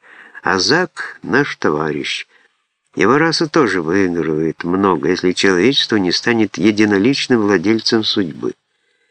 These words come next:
Тревор чересчур самоуверен и даже не пытается это скрыть. У меня до сих пор стоит в ушах его презрительный голос: «Идите на все четыре стороны и можете биться головой о стену, сколько влезет».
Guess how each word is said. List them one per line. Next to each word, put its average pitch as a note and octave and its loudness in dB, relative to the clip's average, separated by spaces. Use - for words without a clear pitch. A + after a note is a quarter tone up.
Тревор F#2+ 2
чересчур G#2+ 2
самоуверен A2 2
и E2 2
даже F#2+ 0
не G2 2
пытается G2 0
это G2 0
скрыть. - -4
У - -6
меня F#2 2
до F#2 2
сих F2+ -2
пор G2+ 0
стоит - -2
в F#2+ 0
ушах F#2+ -2
его F#2 -2
презрительный F#2+ -2
голос: F#2 0
«Идите A2 0
на G#2 4
все A2+ 2
четыре A2 2
стороны B2+ 2
и G2+ -2
можете A2 0
биться A2 0
головой G#2 2
о D#2 -2
стену, D3 0
сколько A2 -2
влезет». C#2 -6